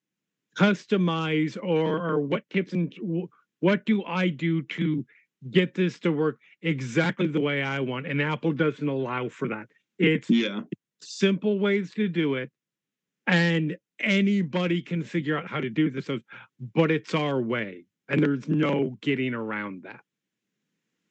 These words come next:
Speaker 1: I get
Speaker 2: Fair
Speaker 1: it.
Speaker 2: enough.
Speaker 1: I, uh, I, I, the last thing you will ever see me buy is an Apple computer,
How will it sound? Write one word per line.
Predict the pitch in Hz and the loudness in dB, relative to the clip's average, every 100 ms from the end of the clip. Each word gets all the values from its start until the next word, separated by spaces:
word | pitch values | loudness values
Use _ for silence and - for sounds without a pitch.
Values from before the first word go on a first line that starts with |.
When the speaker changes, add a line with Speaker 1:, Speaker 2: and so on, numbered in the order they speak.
| _ - | _ 4
Speaker 1:
I | 175 | 6
get | 160 180 | 6 2
Speaker 2:
Fair | 160 | 0
Speaker 1:
it. | 117 | -2
Speaker 2:
enough. | 156 | -4
Speaker 1:
I, | 151 160 160 156 | -2 0 0 0
uh, | 151 147 147 - - - - | 0 -2 -6 -8 -20 -10 0
I, | 175 175 165 - 202 | 4 4 2 -2 -4
I, | 165 160 147 _ _ _ _ - | 0 0 0 _ _ _ _ -4
the | 147 143 | 2 4
last | 143 170 180 | 4 4 2
thing | 190 180 | 2 2
you | 180 | 4
will | 175 165 | 2 0
ever | 165 165 | -2 -4
see | - 175 | -4 -2
me | 165 160 | 2 2
buy | 139 139 131 | 0 -2 -2
is | 117 | -2
an | 123 | -4
Apple | 123 127 | -6 -6
computer, | 113 120 104 - 131 139 180 202 | -6 -6 -6 -4 0 2 2 0